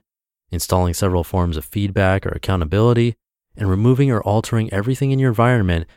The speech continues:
that opposes your commitment. If you're truly committed to something in your mind, it's as though you've already succeeded. All doubt and disbelief are gone. If you're committed to running a marathon,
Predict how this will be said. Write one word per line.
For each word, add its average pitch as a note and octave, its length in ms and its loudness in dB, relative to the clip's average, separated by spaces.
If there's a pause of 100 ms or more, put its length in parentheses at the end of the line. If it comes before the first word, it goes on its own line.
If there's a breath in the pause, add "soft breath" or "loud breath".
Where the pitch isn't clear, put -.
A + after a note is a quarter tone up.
(100)
that G#2 120 0
opposes G2+ 560 0
your D#2+ 140 -2
commitment. D2+ 480 -6 (680)
If F2 120 -4
you're G#2 80 0
truly C3 420 2
committed A#2+ 420 2
to F#2 80 -2
something F2+ 580 -2
in F#2+ 80 -4
your G2+ 120 0
mind, G2 500 0
it's - 160 -6
as F2 140 -2
though G2+ 100 0
you've F#2 220 0
already G#2 400 0
succeeded. A#2+ 640 -2 (400)
All A2+ 200 4
doubt A2+ 400 2
and F#2+ 140 -2
disbelief G2 680 0 (220 soft breath)
are F#2+ 160 0
gone. G#2 380 2 (640)
If F2 80 -10
you're F#2+ 80 -4
committed F#2 320 2
to F2 80 -4
running F2 240 0
a - 20 -2
marathon, G#2+ 640 0